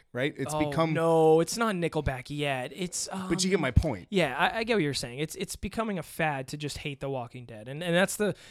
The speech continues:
Speaker 2: that's the hole that I don't want people to think I'm falling down. It's more so that I expect so much from the show because of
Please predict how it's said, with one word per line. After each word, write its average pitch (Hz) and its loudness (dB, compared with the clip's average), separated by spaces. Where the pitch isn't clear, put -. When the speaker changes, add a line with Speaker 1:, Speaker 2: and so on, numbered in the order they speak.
Speaker 2:
that's - -6
the 202 -2
hole 160 2
that 147 2
I 147 4
don't 147 0
want 156 -10
people 151 -8
to 139 -8
think 139 -8
I'm 139 -8
falling 151 -4
down. 151 -6
It's - -14
more 160 -2
so 156 -2
that 151 -4
I 139 -2
expect - -8
so - -2
much 139 -8
from 135 -10
the 131 -10
show 139 -8
because 143 -10
of 131 -12